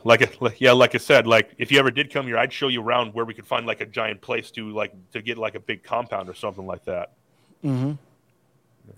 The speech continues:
Speaker 1: Yeah.
Speaker 2: Yep.
Speaker 1: Yeah. Yeah. Only problem is it snows heavy here, but that's it.
Speaker 2: Yeah, I'm used to the snow, but yeah.
Speaker 1: <laughs>
Speaker 2: I'm
Speaker 1: Well,
Speaker 2: from
Speaker 1: you s-
Speaker 2: Cleveland,
Speaker 1: <laughs>
Speaker 2: been in Michigan, Minnesota. Uh, Cleveland's the worst with the snow, lake effect, but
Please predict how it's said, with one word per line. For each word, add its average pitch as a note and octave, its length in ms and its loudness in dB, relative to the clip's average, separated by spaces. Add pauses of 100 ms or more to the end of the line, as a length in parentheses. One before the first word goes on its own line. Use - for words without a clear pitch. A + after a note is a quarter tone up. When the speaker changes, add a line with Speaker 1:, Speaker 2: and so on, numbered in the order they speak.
(360)
Speaker 1:
Yeah. G#2 120 -18 (180)
Speaker 2:
Yep. C3+ 320 -8
Speaker 1:
Yeah. G2+ 100 -20 (300)
Yeah. G#2+ 100 -14 (140)
Only C#3+ 160 -2
problem D#3 340 4
is B2+ 140 -2
it A2 140 -6
snows A2+ 300 -6
heavy G#2 260 -6
here, F2 180 -12
but F#2+ 140 -16
that's A2 260 -2
it. F#2 180 -12 (1600)
Speaker 2:
Yeah, A#3+ 240 4
I'm F3 120 2
used D#3+ 220 2
to C#3+ 60 -10
the B2+ 80 -10
snow, A#2+ 360 -10 (360)
but B2 120 -12
yeah. B2 220 -10 (140)
Speaker 1:
<laughs> - 180 -20
Speaker 2:
I'm D3+ 60 2
Speaker 1:
Well, D3+ 60 4
Speaker 2:
from D#3+ 140 2
Speaker 1:
you - 20 0
s- - 60 -4
Speaker 2:
Cleveland, E3 600 4 (260)
Speaker 1:
<laughs> C#3+ 240 -12
Speaker 2:
been D3+ 180 4
in C#3+ 320 2
Michigan, D3 600 0
Minnesota. C#3+ 720 0 (500)
Uh, B2 180 -4
Cleveland's G3 480 2
the C#3 80 0
worst C#3 340 2
with B2+ 100 -10
the B2 80 -6
snow, B2 360 -4
lake B2+ 240 -2
effect, B2+ 500 -4
but B2+ 180 0